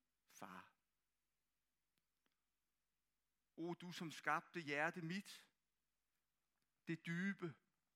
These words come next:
underfulde. O dan det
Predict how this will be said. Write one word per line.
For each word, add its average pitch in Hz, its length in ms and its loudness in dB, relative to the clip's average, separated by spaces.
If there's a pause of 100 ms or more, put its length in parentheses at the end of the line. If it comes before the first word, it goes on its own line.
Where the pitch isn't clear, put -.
(180)
underfulde. 147 680 -2 (840)
O 160 140 -2
dan 170 320 2
det 143 240 -8